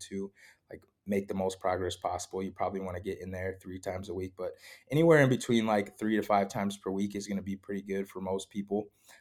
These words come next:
Obviously, again, that has to do with, like, how much time you have and what your schedule allows and all that different stuff. So if you can only get in twice a week, then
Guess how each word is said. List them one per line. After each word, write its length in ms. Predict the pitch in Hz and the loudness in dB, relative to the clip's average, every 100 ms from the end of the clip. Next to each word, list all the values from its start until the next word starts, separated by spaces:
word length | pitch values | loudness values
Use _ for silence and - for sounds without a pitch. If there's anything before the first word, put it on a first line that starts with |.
| _ _ _ - | _ _ _ 4
Obviously, 320 | 117 - 113 | 4 6 4
again, 280 | 101 107 101 | 4 6 8
that 160 | 98 | 6
has 240 | - 98 - | 4 0 0
to 80 | 104 | -2
do 180 | 101 | 0
with, 220 | 98 92 87 | 2 2 0
like, 160 | - | -6
how 100 | 98 | -6
much 180 | 90 95 | -8 -6
time 240 | 120 107 | -2 2
you 60 | 104 | 2
have 320 | 107 95 95 | 4 4 4
and 100 | 90 | 0
what 160 | 90 - | -4 -6
your 60 | |
schedule 400 | 87 95 95 95 | -6 -2 -2 -2
allows 320 | 90 92 92 92 | -4 -2 0 -2
and 100 | 87 | -2
all 120 | 92 | -2
that 180 | 92 82 | -2 -4
different 300 | 98 85 - | -8 -10 -6
stuff. 240 | 95 87 | -4 -4
So 120 | - | -2
if 120 | 101 | -4
you 80 | 131 | 0
can 100 | 131 | 2
only 180 | 131 123 | 4 4
get 140 | 123 | 4
in 180 | 123 120 | 2 0
twice 360 | 117 110 113 - | 0 0 0 -2
a 20 | |
week, 260 | 110 110 - | 0 -2 -2
then 240 | 98 101 | -2 -2